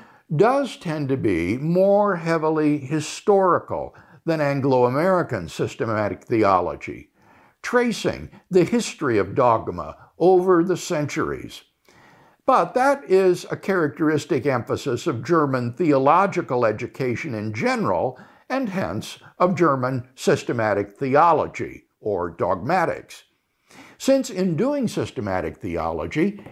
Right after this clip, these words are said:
we stand on the shoulders of giants, a familiarity with the history of dogma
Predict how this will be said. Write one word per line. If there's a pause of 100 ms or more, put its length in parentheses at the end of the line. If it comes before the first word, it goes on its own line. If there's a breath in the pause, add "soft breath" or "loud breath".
(160 loud breath)
we
stand
on
the
shoulders
of
giants, (460 loud breath)
a
familiarity
with
the
history
of
dogma